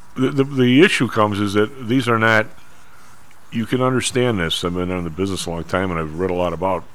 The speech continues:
business before I got here. There's always been somewhat,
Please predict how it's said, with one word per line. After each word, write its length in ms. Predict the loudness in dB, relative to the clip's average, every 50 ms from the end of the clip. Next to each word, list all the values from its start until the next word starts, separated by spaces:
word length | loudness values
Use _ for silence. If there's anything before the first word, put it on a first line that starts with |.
| -16 -16 -14 -8 -4
business 220 | -4 -2 -2 -4
before 400 | -6 -8 -10 -4 0 2 2 2
I 40 | 2
got 260 | 0 0 2 2 2
here. 200 | 2 0 -2 -2 -4 -10 -16 -16 -16 -16 -16 -16 -16 -16 -10 -2 2
There's 180 | 2 2 2 0 2
always 460 | 6 8 8 8 8 8 6 4 2
been 520 | 2 2 4 4 4 4 0 -2 -4 -8 -10 -14 -16 -16 -16 -16 -16 -16 -16 -14 -12
somewhat, 460 | -8 -2 0 0 4 6 4 4 4